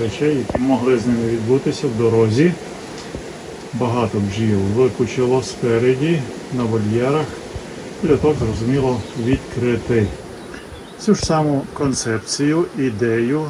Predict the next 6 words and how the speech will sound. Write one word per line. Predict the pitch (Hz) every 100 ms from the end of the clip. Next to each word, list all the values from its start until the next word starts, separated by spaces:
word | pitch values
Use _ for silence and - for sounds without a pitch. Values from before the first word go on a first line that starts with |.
| 120 -
і | 139
технологію | - 131 - 123 117 117 123 113 151 147
ми | 139 165
зараз | 123 127 139 151
запустили | 117 110 127 135 - - 143 147 151 156 151 -
для | 117 120 127 135